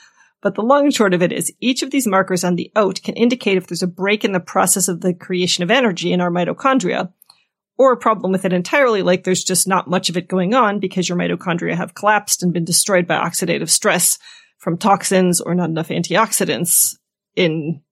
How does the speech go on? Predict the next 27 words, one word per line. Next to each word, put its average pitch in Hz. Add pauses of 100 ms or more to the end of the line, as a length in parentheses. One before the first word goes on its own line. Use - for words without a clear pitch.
(120)
support 285
of 185
them, 170 (840)
and 170 (120)
to 175
help 180
detoxify 185
the 143
toxins -
like 170
vitamin 147
C -
and -
E. - (1300)
So -
if 208
you 226
see 226
one 294
of 269
these 214
markers 185
elevated, 185
it -
can -
also 285
be 175